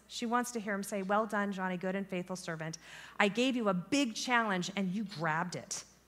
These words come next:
and you remained faithful to me." The interviewer says, and Ken's gonna hear the same words, only with this critical difference. "Johnny, you didn't have any choice with the challenge that God tossed at you, but Ken did. And he willingly chose this path,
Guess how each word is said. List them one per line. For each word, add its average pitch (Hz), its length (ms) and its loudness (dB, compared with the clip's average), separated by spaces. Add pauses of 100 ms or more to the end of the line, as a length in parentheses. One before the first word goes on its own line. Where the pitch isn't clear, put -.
(180)
and 202 140 2
you 208 160 0
remained 190 320 -2
faithful 180 400 -4
to 180 160 -6
me." 147 340 -6 (800)
The 247 120 2
interviewer 254 380 6
says, 214 540 2 (600)
and 247 140 4
Ken's 294 300 2
gonna 226 160 0
hear 208 160 2
the 196 80 -2
same 190 320 -2
words, - 480 -4 (280)
only 233 180 2
with 214 160 2
this 226 180 0
critical 208 320 -2
difference. 165 520 -8 (480)
"Johnny, 240 280 2
you 240 180 2
didn't 240 160 0
have 220 220 2
any 226 140 0
choice 208 440 -2
with 202 100 -2
the 180 60 -2
challenge 190 420 0
that 160 100 -8
God 180 200 0
tossed 180 340 -4
at 175 120 -8
you, 202 160 -2
but - 160 -8
Ken 208 640 -2
did. 160 380 -4 (560)
And 190 80 -4
he 220 140 0
willingly 208 420 2
chose 185 380 -2
this 180 160 -4
path, 160 260 -10